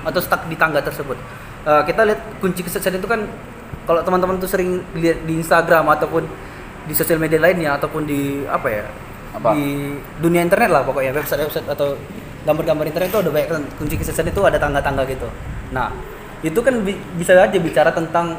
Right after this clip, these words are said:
Speaker 1: keluar dari zona nyaman. Teman-teman nggak hanya bela-, belajar di tingkat pertama,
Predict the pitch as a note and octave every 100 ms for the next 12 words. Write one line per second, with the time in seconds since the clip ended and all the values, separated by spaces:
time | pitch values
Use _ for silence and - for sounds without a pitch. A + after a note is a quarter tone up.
0 | - E3 D#3 C#3+ D3 C#3+ C#3 C3 A#2+ -
1 | - - - - - D#3 F#3 F3+ F#3 G3+
2 | F3+ E3 E3 D#3+ D#3+ D#3 D#3 D3+ D#3+ D#3
3 | D#3 D#3 D3 D#3+ D3+ D#3 D3+ C#3+ C3+